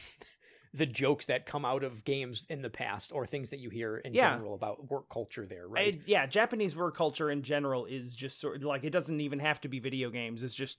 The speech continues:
Speaker 2: their work culture in general is you work for as long and as hard as you need to until the work is done because you have to.
Speaker 1: Yeah, and by you need to, it means what <laughs>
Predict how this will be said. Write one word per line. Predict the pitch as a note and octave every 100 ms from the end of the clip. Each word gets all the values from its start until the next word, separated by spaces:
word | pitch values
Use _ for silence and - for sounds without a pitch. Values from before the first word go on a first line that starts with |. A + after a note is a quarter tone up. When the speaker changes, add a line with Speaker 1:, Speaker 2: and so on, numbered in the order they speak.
| B2+
Speaker 2:
their | C#3 C#3
work | A#2+ D3+ D#3
culture | - C3+ - C3
in | C3+ B2
general | C#3 C#3 B2+ A2
is | A#2+ A2
you | B2 C#3+
work | C3+ D3+ -
for | D#3 C3
as | C3+ B2+
long | C3 C#3 D3
and | C3+ C3
as | B2
hard | C#3 C#3
as | C3 C3
you | C3
need | F#3 F#3+
to | - C#3+ C3
until | B2+ B2 C3+
the | A#2+
work | B2+ F#3+ F#3
is | A#2
done | G2+ A2 A2+
because | A2+ C#3+ B2
you | A#2+
have | C#3 B2+ -
to. | G2 E2+ - _ _ _ _
Speaker 1:
Yeah, | F3 A2
and | B2+
by | B2+ C#3
you | D3 C#3+
need | E3 C3+
to, | C#3 C3
it | C3+
means | C3+ C3 A#2+ - -
what | C3 C#3+ - - - - - - -
<laughs> | -